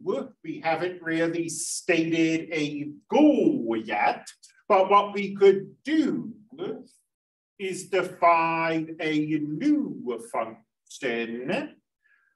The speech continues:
that attempts to estimate the bar's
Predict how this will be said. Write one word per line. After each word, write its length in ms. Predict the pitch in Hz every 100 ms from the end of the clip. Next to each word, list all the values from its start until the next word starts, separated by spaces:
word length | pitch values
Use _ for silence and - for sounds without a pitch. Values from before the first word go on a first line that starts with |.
| -
that 140 | 190 190 190
attempts 560 | - 196 202 - -
to 280 | - 208 208
estimate 1000 | 180 175 - - 185 175 170 165 170 - -
the 120 | 165
bar's 720 | 160 151 143 143 143 147 -